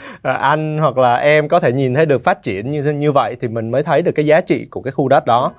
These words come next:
Đó, nên là thật sự ra, à, khi mà anh hỏi đến câu hỏi này cho anh Tùng thì, à, anh muốn nhắm đến là các bạn đang đầu tư xa bờ.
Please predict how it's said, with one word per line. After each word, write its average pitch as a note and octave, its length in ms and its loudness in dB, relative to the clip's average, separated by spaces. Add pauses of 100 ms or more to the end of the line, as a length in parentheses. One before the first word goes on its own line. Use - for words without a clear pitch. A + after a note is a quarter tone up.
(880)
Đó, C3+ 240 0
nên C3+ 280 -2
là G#2+ 680 0
thật C#3 160 -2
sự C#3+ 200 0
ra, D3+ 280 2
à, C#3 360 -2
khi D3 120 -4
mà C#3+ 120 0
anh C3+ 120 0
hỏi A2 220 -4
đến D3+ 120 -6
câu D#3 120 0
hỏi A#2+ 400 -4
này B2+ 260 -2
cho C3 100 -2
anh C3+ 120 -2
Tùng A2+ 240 -2
thì, G#2+ 240 -4 (340)
à, A2+ 180 0
anh C3 180 0
muốn D3+ 140 0
nhắm D3+ 160 0
đến D3+ 120 0
là D3+ 220 0
các D#3 200 -4
bạn B2 220 -2 (100)
đang D3+ 540 -2 (520)
đầu B2 200 0
tư C#3+ 220 2
xa C#3 220 -4
bờ. G#2+ 240 -2